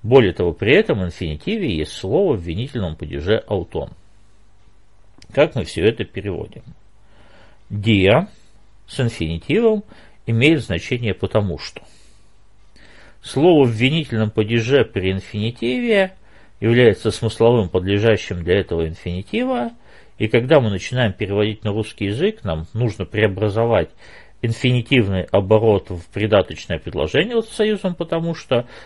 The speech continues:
это слово преобразуется в подлежащее этого предложения, ну, и ставится в именительный падеж "он". Потому что "он"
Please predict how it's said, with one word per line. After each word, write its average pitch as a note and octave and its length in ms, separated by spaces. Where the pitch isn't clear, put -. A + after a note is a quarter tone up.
это A#2+ 180
слово G#3 460
преобразуется G2+ 760
в - 60
подлежащее F#2 640
этого E2+ 180
предложения, G#2+ 680
ну, A#3 100
и - 40
ставится G#2 400
в E2+ 60
именительный E2 340
падеж A#2 420
"он". C#2+ 240
Потому F#2 520
что E3 440
"он" C3 500